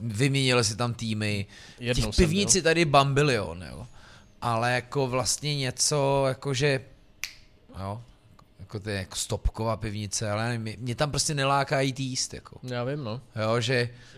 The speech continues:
Speaker 1: neslyšel jsem o tom, že by to bylo něco, co by překračovalo stín, že by to bylo tím konceptem samotným,
Speaker 2: Jo,
Speaker 1: jo.
Speaker 2: jo, jo, no, máš pravdu.
Speaker 1: Že nám
Speaker 2: To,
Speaker 1: hrozně
Speaker 2: to
Speaker 1: hezký
Speaker 2: určitě.
Speaker 1: od Kalendů krásně v podcastu říkali, "My jsme prostě nechtěli, aby sem lidi chodili na pivo a možná si dali jídlo. My jsme chtěli, aby sem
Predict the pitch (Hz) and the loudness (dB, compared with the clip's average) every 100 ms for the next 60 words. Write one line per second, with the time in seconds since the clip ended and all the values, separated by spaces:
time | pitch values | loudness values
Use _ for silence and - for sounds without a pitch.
0 | - 131 - 160 - 156 143 160 143 127 | -2 2 4 4 2 2 2 0 -2 -2
1 | 147 143 139 143 139 143 143 139 - - | 0 0 0 0 2 2 2 0 2 2
2 | 135 - 131 127 - - 135 - 139 135 | 2 0 -2 0 -2 0 0 2 2 4
3 | 131 - 139 135 135 165 160 156 - 175 | 2 0 0 0 2 2 6 4 2 -4
4 | 175 185 - 240 - 120 104 113 101 92 | 0 2 4 4 4 -2 0 -4 -4 -8
5 | 92 147 175 170 170 165 165 170 160 170 | -6 -2 0 0 0 0 0 -2 -2 -4
6 | 165 175 175 120 120 117 147 160 147 156 | -6 -6 -6 -4 -6 0 2 4 4 4
7 | 139 147 160 160 151 - 151 156 151 156 | 2 2 2 2 2 2 2 2 2 2
8 | 165 143 143 165 147 147 - 143 - 147 | 4 4 4 2 -4 -2 2 2 2 -2
9 | 143 156 147 139 139 - 160 160 - 147 | 0 2 2 2 -2 0 0 0 0 0
10 | 135 - 262 160 139 131 117 117 - 110 | 0 2 2 2 2 2 0 0 -2 -2
11 | 117 117 104 117 113 113 110 110 104 113 | 0 0 0 0 2 2 0 -2 -2 -2
12 | 110 120 107 107 98 98 98 95 120 - | -2 -2 -2 -2 -2 -4 -4 -4 -6 -2
13 | 127 123 - 131 | -2 0 0 0